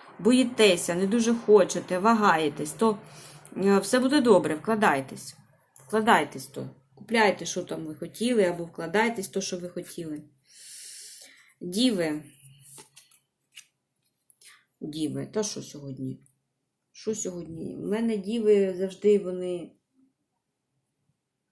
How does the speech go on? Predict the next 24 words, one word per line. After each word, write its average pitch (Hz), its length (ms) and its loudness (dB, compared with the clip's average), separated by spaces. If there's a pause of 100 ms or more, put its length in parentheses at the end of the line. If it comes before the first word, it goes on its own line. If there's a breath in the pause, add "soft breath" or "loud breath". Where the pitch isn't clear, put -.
(1040)
ну, 180 260 -8
це 175 260 -16
вообще - 480 -14 (280)
перевернуте. 160 920 -14 (560)
По 175 100 -14
почуттям 208 720 -4
щось 190 300 -12
у 175 60 -12
вас 175 300 -8
сьогодні 170 440 -12
не 160 140 -12
дуже 156 280 -12
гарно. 143 560 -14 (1300)
Не 175 180 -6
дуже 170 300 -6
гарно. 143 460 -4
Чимось 175 460 -6
ви 160 320 -6 (420 loud breath)
розстроєні 170 760 -2
по 147 140 -10
почуттям, 196 720 -2
це 165 240 -8
ваше 160 440 -2
лічне, 202 540 -2